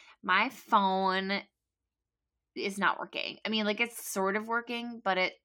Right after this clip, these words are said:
oftentimes doesn't work, and I'll get locked out of my phone 'cause it just, like, starts opening up random apps or, like, pressing different buttons to unlock the screen, and then it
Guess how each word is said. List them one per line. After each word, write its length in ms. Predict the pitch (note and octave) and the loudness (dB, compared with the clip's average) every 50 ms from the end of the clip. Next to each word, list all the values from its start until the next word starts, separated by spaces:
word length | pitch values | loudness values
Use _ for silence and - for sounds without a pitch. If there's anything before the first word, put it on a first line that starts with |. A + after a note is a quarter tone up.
| _ _ _ _ _ _ _ _ | _ _ _ _ _ _ _ _
oftentimes 840 | G3+ F#3+ F#3+ F3+ - G3 F#3 F3 E3+ F#3+ F#3+ E3+ E3+ E3+ E3+ E3+ E3+ | 6 6 6 6 2 -4 -6 -6 -6 -4 -4 -2 -2 -2 -6 -10 -12
doesn't 480 | - - F3 E3 E3 E3 F3+ E3 - - | -8 -2 -2 -2 0 -2 -4 -6 -4 -2
work, 360 | F3 F3 F3 F3 F3 E3+ - - | -2 0 0 0 -2 -4 -6 -8
and 100 | F3+ E3+ | -6 -6
I'll 160 | D#3+ D#3+ D#3+ D#3 | -4 -6 -6 -6
get 160 | - D#3+ - | -8 -8 -8
locked 400 | - E3 E3 D#3+ E3 - - - | -2 2 4 4 4 2 0 0
out 160 | F3 F3 E3+ | 0 2 2
of 60 | E3+ | 0
my 140 | E3+ F3 F#3 | -4 -6 -6
phone 340 | - - E3+ E3 E3 E3 E3+ | -4 -2 -2 -2 -2 -2 -6
'cause 160 | - - - | -8 -10 -10
it 80 | E3+ - | -8 -8
just, 200 | F3 F3 - - | -8 -8 -6 -6
like, 160 | E3+ - - | -6 -6 -6
starts 360 | - - F3 E3 F3 - - | -10 -6 -4 -4 -4 -4 -4
opening 440 | - G3 F3 - F#3 F#3 F3+ F3+ F3+ | -4 -4 -4 -2 -4 -4 -4 0 0
up 200 | F3 E3+ - - | 0 0 0 -2
random 360 | F#3 F#3 F3 E3+ F3 F3+ F3 | -4 -4 -2 -2 -2 -4 -4
apps 500 | - - E3+ D#3+ D#3+ E3 G3+ G3+ G3+ - - | -2 0 2 4 4 2 2 0 -6 -8 -6
or, 60 | F3 | -4
like, 220 | F3 E3 D#3 - _ _ | -4 -4 -4 -6 _ _
pressing 760 | - - - E3 F3 F3 - - F3+ F3 F3 F3 F3 F3 F3 | -20 -4 0 0 0 0 -2 -4 -4 -4 -2 -2 -4 -4 -4
different 400 | - F#3 F3+ - F3+ D#3 D3+ G3 | -4 -4 -4 -2 -4 -4 -4 0
buttons 560 | - F3 - - F3 F#3 F#3+ F#3 F#3+ G3 - - | 2 2 2 4 0 -4 -6 -6 -6 -8 -10 -8
to 120 | - - - F#3 | -8 -4 -4 -4
unlock 440 | F3+ E3 D#3+ D#3 D#3 D#3+ - - - - - | -4 -2 2 2 2 2 0 -4 -12 -14 -12
the 100 | A#3 B3+ | -10 -10
screen, 520 | - - - C#4 C#4 C#4+ C#4+ C#4+ D4 D#4+ D#4+ - - - - - - - - | -10 -10 -8 -10 -8 -8 -8 -8 -8 -8 -10 -12 -16 -16 -16 -18 -18 -6 -4
and 200 | G3 G3 F#3 F3 | -4 -2 0 0
then 180 | E3+ E3+ F3 | 0 0 0
it 240 | E3+ E3+ D#3+ - - | 0 -2 -4 -6 -10